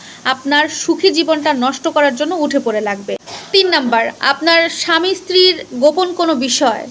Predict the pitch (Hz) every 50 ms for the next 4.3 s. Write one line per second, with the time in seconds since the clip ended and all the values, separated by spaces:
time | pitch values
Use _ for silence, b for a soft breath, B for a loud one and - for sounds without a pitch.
0 | - - - 240 247 247 - 311 311 320 311 311 - 320 247 285 311 311 370 370
1 | 370 359 - 302 262 262 - 277 233 208 - B B B B B B 294 302 302
2 | 359 349 349 349 339 302 294 269 262 - - - 302 302 - 294 262 240 240 233
3 | 240 - - 240 240 294 285 - - 277 247 226 226 233 220 226 220 208 214 220
4 | 202 202 196 190 196 214